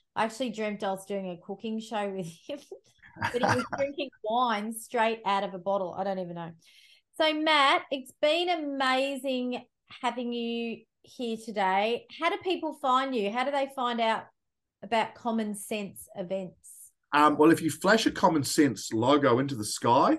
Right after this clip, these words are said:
Speaker 2: um, Ronan and I will turn up,
Speaker 1: <laughs>
Speaker 2: um, it's how it works. Um, you know, we're very hard to find, but if you put the, s-, the C S up in the, in the sky,
Speaker 1: <laughs>
Speaker 2: um, no, LinkedIn's the best way. Uh, linkedin dot com, Matthew Murray, one word, um, or our website. Um, it's a little bit,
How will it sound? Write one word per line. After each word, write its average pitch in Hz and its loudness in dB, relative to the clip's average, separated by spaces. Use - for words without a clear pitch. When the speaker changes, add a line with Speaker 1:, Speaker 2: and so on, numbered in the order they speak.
Speaker 2:
um, 117 4
Ronan 139 2
and 123 0
I 123 4
will 117 -2
turn 127 0
up, 117 2
Speaker 1:
<laughs> 101 -8
Speaker 2:
um, 110 2
it's - -12
how 120 0
it - -2
works. - 0
Um, 92 4
you 107 0
know, 98 0
we're 110 6
very 147 4
hard 139 2
to 113 -8
find, 135 6
but 120 0
if 107 -4
you 110 -6
put - -2
the, 113 -6
s-, - 0
the 113 -2
C 135 6
S 131 2
up 120 0
in 120 2
the, 98 0
in 113 0
the 110 2
sky, 120 0
Speaker 1:
<laughs> - -12
Speaker 2:
um, 175 10
no, 190 12
LinkedIn's 185 8
the 139 -2
best 143 4
way. 147 8
Uh, 127 6
linkedin 135 0
dot 113 -4
com, 113 2
Matthew 107 -4
Murray, 110 6
one 104 4
word, 113 4
um, 107 6
or 117 6
our 117 6
website. 127 4
Um, 101 -2
it's 110 -8
a - -6
little 117 0
bit, 98 0